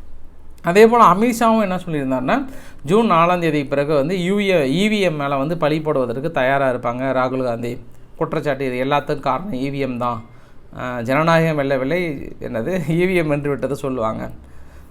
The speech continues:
பக்தர்கள் மீது துப்பாக்கி சூடு நடத்தியவர்களுக்கும் கோயில் கட்டியவர்களுக்குமான தேர்தல் இது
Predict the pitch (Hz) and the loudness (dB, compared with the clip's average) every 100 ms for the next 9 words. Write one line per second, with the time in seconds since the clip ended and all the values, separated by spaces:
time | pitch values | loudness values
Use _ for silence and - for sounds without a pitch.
0 | - 156 - 214 214 202 208 190 202 202 | 0 0 4 4 4 4 0 -2 0 0
1 | 226 175 - 190 185 190 196 185 180 165 | 0 -2 0 0 0 -4 -2 -2 -2 -4
2 | 160 165 160 151 143 196 220 - 175 196 | -2 -2 0 -2 -2 -4 -4 0 2 2
3 | 185 165 151 175 160 151 135 139 131 139 | 0 -2 -2 -2 -2 -4 -6 -4 -4 -4
4 | 135 135 135 135 120 120 120 | -2 -2 -2 -4 -4 -4 -6